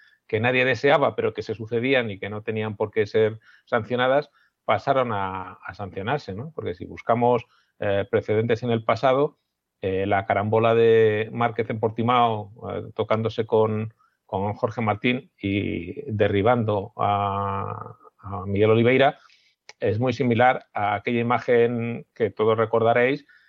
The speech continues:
de Duhan cayéndose en Donington y llevándose puestos a Barros y a Swan. Es básicamente la misma situación. Eh, y aquello salió sin ningún tipo de sanción porque se entendía que era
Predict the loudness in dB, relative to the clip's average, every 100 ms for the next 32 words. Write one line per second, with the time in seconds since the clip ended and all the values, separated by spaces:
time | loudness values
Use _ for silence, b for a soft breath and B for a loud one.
0 | b -4 -2 -2 0 0 0 0 0 0
1 | -2 -2 -2 -2 0 -2 -2 -2 -2 -2
2 | 0 2 2 0 0 -2 -2 -2 0 2
3 | 2 2 2 2 2 0 0 0 -2 -4
4 | _ _ _ -12 -12 -6 -4 0 0 0
5 | 0 -2 -2 b b b -2 0 -2 -2
6 | -2 -2 0 -2 -4 _ _ b b b
7 | _ -2 0 0 -4 -4 0 2 2 2
8 | 2 4 4 2 -2 0 0 -2 -8 -8
9 | -6 -4 -4 -2 2 0 0 -2 -2 0
10 | -2 -2 -2 0 4 4 4 4 2 0